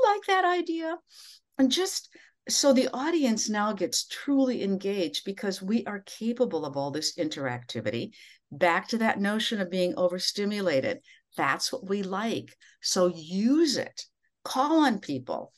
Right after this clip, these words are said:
So what if they like going, "Oh," and just say, "Oh, you're nervous and anxious. That's okay. I am too. Hey, come up on stage with me." You know, I just do, I do goofy things because I want it to be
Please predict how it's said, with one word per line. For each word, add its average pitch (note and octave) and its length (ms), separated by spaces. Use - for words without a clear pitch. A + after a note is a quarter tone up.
So C#4 280
what D4 220
if B3 140
they F3+ 160
like D#3 280
going, E3+ 220
"Oh," E4+ 380
and B3+ 120
just B3 140
say, - 160
"Oh, A#3 60
you're A3+ 180
nervous D#3+ 400
and C#3+ 140
anxious. C#3+ 340
That's F3+ 240
okay. C3+ 320
I E3 120
am B2+ 220
too. - 320
Hey, - 240
come - 160
up A#4+ 160
on A#4+ 120
stage F#3+ 340
with F3 120
me." - 80
You B3+ 120
know, C4 60
I C4+ 40
just C4+ 280
do, C#4+ 80
I D4 80
do E4+ 300
goofy C4 460
things A#3+ 640
because A#3 340
I A3+ 120
want G#3+ 420
it A#3+ 160
to B3 120
be G3 460